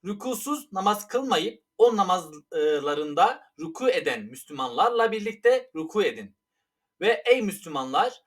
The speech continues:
farz namazları tek başınıza kılmayıp rükû edenlerle, yani cemaatle beraber rükû edin diyerek de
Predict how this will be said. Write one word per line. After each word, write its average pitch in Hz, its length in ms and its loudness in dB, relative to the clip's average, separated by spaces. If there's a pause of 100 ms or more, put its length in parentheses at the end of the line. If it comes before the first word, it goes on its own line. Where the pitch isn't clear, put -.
(140)
farz 220 300 2
namazları 170 580 -2
tek 220 240 -6
başınıza 135 440 -6
kılmayıp 220 500 -4 (140)
rükû 160 280 0
edenlerle, 151 680 -4
yani 131 280 -8
cemaatle 139 520 -6
beraber 147 540 -2
rükû 139 280 -6
edin 120 280 -8
diyerek 131 320 -6
de 208 220 -10